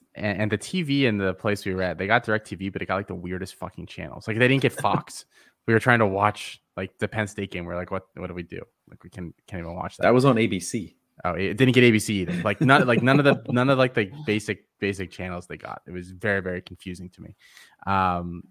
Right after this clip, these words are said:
Speaker 1: so I, I didn't get to watch, but, I mean, it's very interesting 'cause it's, it, it's a interim coaching staff. There's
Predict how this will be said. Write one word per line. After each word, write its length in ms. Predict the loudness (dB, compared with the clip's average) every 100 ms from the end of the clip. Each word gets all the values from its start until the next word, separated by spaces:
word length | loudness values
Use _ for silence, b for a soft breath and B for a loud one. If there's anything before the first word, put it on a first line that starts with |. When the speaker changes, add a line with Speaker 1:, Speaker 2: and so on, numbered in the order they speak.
| _
Speaker 1:
so 180 | -2
I, 340 | 0 4 4 4
I 40 |
didn't 200 | 2 -4
get 100 | -4
to 80 | 0
watch, 180 | 2 2
but, 100 | 0
I 20 |
mean, 100 | -2
it's 120 | -2
very 280 | -2 -2 0
interesting 420 | 0 0 0 -2
'cause 140 | -4 -2
it's, 260 | -2 -4 -10
it, 140 | -8 -4
it's 220 | -6 -2
a 240 | 2 2 2
interim 340 | 0 0 0
coaching 380 | 0 0 0 -2
staff. 360 | -2 0 0 0
There's 420 | 0 0 -2 -10